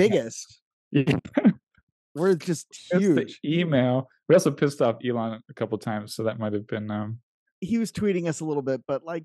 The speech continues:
Speaker 2: I don't know. At this point, with, like, the weird
Speaker 1: Oh,
Speaker 2: racist
Speaker 1: hundred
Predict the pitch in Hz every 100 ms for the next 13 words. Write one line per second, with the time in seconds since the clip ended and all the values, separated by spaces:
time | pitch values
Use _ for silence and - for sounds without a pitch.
0 | _ _ 190 165 139 120 151 - 214 -
1 | 214 190 185 - 156 151 151 127 139 120
2 | 156 156 151 143 127 _ _ _ _ -
3 | 123 110 143 123